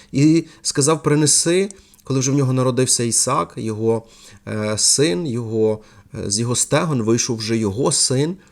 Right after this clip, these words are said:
Бог сказав: «Принеси Ісака в жертву». Авраам був настільки сми-, смирений перед Богом, що він, е, погодився на це, бо вірив, що Бог його не залишить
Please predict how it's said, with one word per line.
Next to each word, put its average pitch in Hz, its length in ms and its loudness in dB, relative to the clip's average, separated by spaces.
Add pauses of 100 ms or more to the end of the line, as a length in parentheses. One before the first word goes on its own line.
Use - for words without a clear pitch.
(520)
Бог 113 120 -6
сказав: 123 260 0
«Принеси 127 380 0
Ісака 160 380 -2
в 147 40 -2
жертву». 165 440 -6 (380)
Авраам 123 540 2 (600)
був 123 220 -2
настільки 156 420 0
сми-, 147 360 2
смирений 135 640 0
перед 120 300 -2
Богом, 156 420 -2
що - 180 -6
він, 131 200 0 (360)
е, 110 240 -4
погодився 147 720 0
на 117 140 -2
це, 127 340 -2 (520)
бо 135 440 4 (100)
вірив, 131 460 0
що - 200 -2
Бог 127 500 2
його 123 480 -4 (380)
не 123 360 0
залишить 120 680 -2